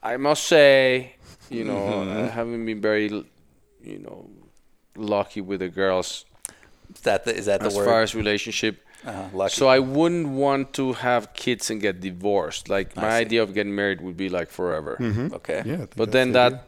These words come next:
Speaker 1: that possibility is always there. Now, I, I would confess
Speaker 2: Mm-hmm.
Speaker 1: here
Speaker 2: Mm-hmm.
Speaker 1: that because today is possible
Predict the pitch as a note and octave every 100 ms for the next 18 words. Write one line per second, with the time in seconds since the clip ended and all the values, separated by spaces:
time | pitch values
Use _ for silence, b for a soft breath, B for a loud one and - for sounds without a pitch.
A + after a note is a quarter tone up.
0 | - A#2+ A#2 - C3 - A2 G#2+ G#2 G2+
1 | - G2 F2+ E2+ F#2 F#2+ F2 - _ _
2 | B B B B B B B A#2 B2 B2
3 | A2+ A#2+ A2+ - - - A2+ A2+ A2+ B2
4 | C#3 D3 D3+ - C#3 B2+ - B2 G#2+ F#2+
5 | G2+ - - - - - F#2 F2+ G#2+ G2+
6 | F#2 G#2 - B2 F#2 F#2 F#2 A2+ G#2+ A2
7 | B2 - A2+ B2 B2 - - A#2 - G#2+
8 | F#2+ F#2+